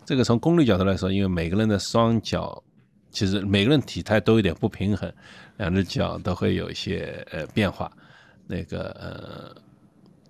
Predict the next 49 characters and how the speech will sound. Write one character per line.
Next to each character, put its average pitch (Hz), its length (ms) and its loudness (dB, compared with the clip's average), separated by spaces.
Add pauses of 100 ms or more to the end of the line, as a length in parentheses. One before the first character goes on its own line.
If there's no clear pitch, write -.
(260)
所 107 160 2
以 101 40 4
呢， 95 100 2 (100)
分 151 260 4
别 127 100 6
单 151 200 4
独 123 100 6
测 110 160 2
量 87 180 0
是 90 220 -4 (400)
有 95 160 0
必 - 140 2
要 95 160 4
的， 85 160 -16
从 98 120 -2
精 123 200 2
确 117 120 4
来 85 140 -2
说。 85 180 -12 (380)
那 120 140 4
如 127 160 8
果 147 80 6
没 110 160 6
有 151 100 8
办 113 200 2
法 87 120 2
单 98 180 0
独， 90 80 -4
像 107 160 2
以 87 60 -2
前 98 240 -6 (180)
它 90 160 -4
是 92 240 -4
有 95 300 -6
算 113 260 0
出 104 140 -2
一 101 80 -2
只 110 120 -2
脚 82 220 -2
来 85 140 0
后 85 100 -4
乘 101 220 -2
以 92 60 -4
二， 104 180 0 (380)
等 87 120 -8
于 82 120 -6
相 87 200 -4
当 87 160 -2
于 85 180 -8